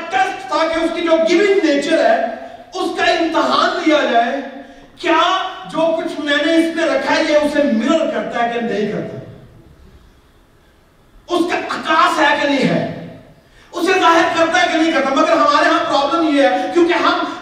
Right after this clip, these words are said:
آدم سے پیدا ہوئے ہیں اور گناہ میں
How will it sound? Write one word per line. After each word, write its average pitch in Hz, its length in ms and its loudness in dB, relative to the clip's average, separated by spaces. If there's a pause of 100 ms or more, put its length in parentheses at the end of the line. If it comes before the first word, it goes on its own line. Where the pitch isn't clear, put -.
آدم 302 500 -2 (140)
سے 285 60 -6
پیدا 370 580 0
ہوئے 269 260 0
ہیں 240 340 -2 (520)
اور 302 160 0 (140)
گناہ 349 320 4
میں 277 300 2